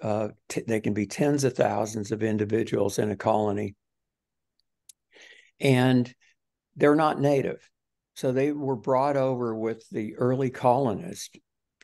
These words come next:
to s-, provide beeswax and honey. Beeswax was actually the most important. So they're not native.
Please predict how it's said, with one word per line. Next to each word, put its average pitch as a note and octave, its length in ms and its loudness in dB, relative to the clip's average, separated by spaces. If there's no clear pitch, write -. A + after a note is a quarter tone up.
to A2 240 -2
s-, - 180 -10
provide A2 540 2
beeswax A2 880 -2
and F#2 160 -8
honey. C3 440 -4
Beeswax A2 560 0
was G#2 140 -4
actually G2+ 360 0
the G2 80 -4
most G#2 280 -6
important. - 440 -4
So C3+ 180 6
they're A#2+ 140 6
not C#3 280 6
native. A#2 480 4